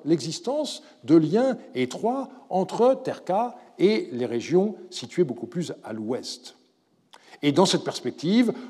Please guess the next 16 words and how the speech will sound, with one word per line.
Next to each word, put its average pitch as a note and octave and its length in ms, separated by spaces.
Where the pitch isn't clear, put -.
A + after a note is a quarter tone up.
le D3+ 160
fait G#3+ 240
que D#3+ 100
le D3 80
roi D3 180
de C#3+ 120
Terka, C#3+ 360
Castiliachou, D#3 920
ait - 60
été A3 260
en G#3 80
relation E3+ 460
épistolaire D3 840
avec F#3+ 560
un C3+ 140
roi D#3 500